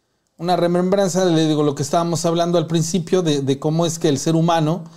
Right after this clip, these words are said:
ante la necesidad de entender ciertos aspectos y por la necesidad de, de comer, pues bueno, empiezan a estudiar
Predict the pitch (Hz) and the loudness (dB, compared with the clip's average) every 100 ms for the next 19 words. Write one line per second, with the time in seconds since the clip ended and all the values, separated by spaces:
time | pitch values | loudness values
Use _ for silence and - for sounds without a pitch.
0 | - - 135 143 139 143 139 139 - 139 | -20 -8 -4 0 0 2 0 -2 -2 0
1 | 156 165 147 139 131 147 127 151 160 165 | 2 0 0 0 0 -2 0 2 0 -2
2 | - _ _ - 160 143 156 147 143 170 | -14 _ _ -4 -2 0 -2 -4 -2 -4
3 | 165 160 - 135 135 135 139 - - 147 | 0 -2 -2 -4 -2 0 0 -4 -2 0
4 | 160 156 123 110 - - _ 160 165 202 | 2 2 0 -2 -18 -20 _ -6 -2 0
5 | 240 185 - - - - - 220 170 165 | 2 0 -4 -16 -20 -8 -2 2 2 2
6 | 262 - - - 139 165 175 165 135 151 | -2 -8 -16 -8 -2 0 0 -2 -2 0
7 | 139 165 160 165 - | 2 4 2 -2 -6